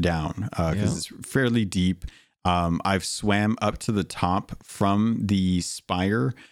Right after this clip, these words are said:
Speaker 1: uh, not using the debris and just swimming straight up, and, uh, almost died to,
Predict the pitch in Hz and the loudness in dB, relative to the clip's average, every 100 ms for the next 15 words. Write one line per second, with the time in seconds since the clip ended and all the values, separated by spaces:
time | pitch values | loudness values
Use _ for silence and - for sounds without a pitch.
0 | _ - 90 87 87 - 101 95 92 - | _ 0 0 2 0 0 2 2 2 2
1 | 101 95 117 113 110 113 113 117 123 - | 0 2 2 0 0 0 0 0 2 0
2 | 92 95 - 98 95 92 - 92 90 107 | 0 0 -2 0 2 0 0 0 2 0
3 | - 95 85 85 85 85 - 90 82 80 | -2 -2 0 2 0 -2 -2 0 0 0
4 | 78 - - _ - 90 104 98 - 87 | -2 -6 -14 _ -2 0 2 0 -2 0
5 | 98 113 _ _ - - - 95 90 90 | 0 -2 _ _ -10 -6 -2 0 2 0